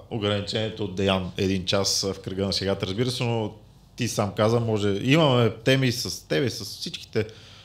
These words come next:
а, така, малко по-опитни, които сте с, а, видяли не,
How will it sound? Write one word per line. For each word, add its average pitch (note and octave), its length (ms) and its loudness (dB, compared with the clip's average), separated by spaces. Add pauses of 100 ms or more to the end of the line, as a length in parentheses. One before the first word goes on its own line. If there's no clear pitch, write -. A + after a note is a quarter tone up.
(460)
а, G#2 260 2
така, A#2 320 2 (220)
малко B2 460 4
по-опитни, A#2+ 380 4
които G#2+ 260 0
сте C3 200 -2
с, A2+ 120 -4 (460)
а, A2 40 4 (400)
видяли G#2 460 2
не, G#2 320 2